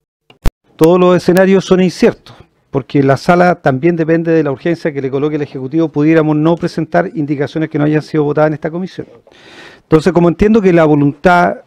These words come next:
es transversal de todos los integrantes de la comisión, creo que el mejor escenario es resolverlo en esta comisión y entendiendo los argumentos, presidente, que entrega la Secretaría, también hay fórmulas de saldar, eh, esa objeción, porque la práctica,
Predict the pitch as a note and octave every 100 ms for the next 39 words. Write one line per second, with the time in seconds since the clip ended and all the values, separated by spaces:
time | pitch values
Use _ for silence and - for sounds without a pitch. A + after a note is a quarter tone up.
0 | _ D3 - _ _ - C#3+ A#2+ B2 A2+
1 | F#3+ F3 C#3+ D3+ F3+ F#3+ - D#3+ D#3 D3+
2 | E3 E3 D3+ D3+ C#3+ C#3 C3+ C3+ C3 -
3 | E3+ D#3+ D#3+ E3 E3+ F#3+ - - _ _
4 | _ - D3 C#3+ C#3+ - E3+ - E3 E3+
5 | F3 F#3 F#3 D3+ D#3+ - D#3+ D#3+ F3 F#3
6 | G3+ G#3 G#3+ G3 - A3+ A3 - D#3 D#3
7 | E3 _ C#3+ C3 C#3+ C#3 G#3+ A3+ G#3 F3
8 | E3 D#3+ F3+ - E3+ - D3+ D#3+ E3 D#3+
9 | D3+ - D#3+ E3+ D#3+ C#3+ D3 D#3 E3 D3+
10 | E3+ F3 - F3 F3+ F3+ E3+ D#3+ - D3+
11 | D#3 G#3 G3+ _ _ _ _ _ _ _
12 | D3 D3 D3+ D3+ - E3 - F3 E3+ F3
13 | - E3 - F3 - C3 D#3+ D3 D#3 F#3
14 | F#3 - F3+ F#3+